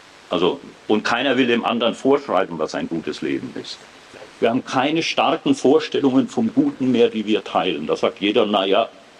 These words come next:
jeder nach seiner Fassung selig werden.“ Und, äh, die Werte sind sozusagen eine Schwundstufe des Guten. Wir sagen,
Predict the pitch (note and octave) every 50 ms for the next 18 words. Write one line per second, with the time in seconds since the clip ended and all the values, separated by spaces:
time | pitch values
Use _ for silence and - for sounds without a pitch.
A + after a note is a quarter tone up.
0 | - - - - - - - G2+ G#2 A2 A2 A#2 G2+ G#2 G2 - - - F#2+ F#2+
1 | F#2 E2 - - E2+ - - F2 F2+ E2+ - F2+ F2 F2 E2 - - - - -
2 | - - - - - - - - - - - - - - - - - - - -
3 | - - - A#2 A2+ A#2 A2+ A2 - B2 A2+ G#2+ A2 G#2 G2+ - - - - -
4 | - - - B2 G#2+ - A#3+ C4 - F#3+ F#3+ - F#3+ E3+ F#3+ F#3 - - - -
5 | - - - - - D3 D3 C3+ - A#2 - D3+ C#3 - B2 C3 A2 - - C3+
6 | D#3 F#3+ F#3+ - - - - D#3 D#3+ E3 - - C#3+ A#2 G#2+ G#2+ - - - A#2
7 | A2+ D3+ E3 - F#3 F#3+ G#3 G#3+ - - - - - - - - - C3 - D3+
8 | D3+ C3+ C3+ B2 A2+ -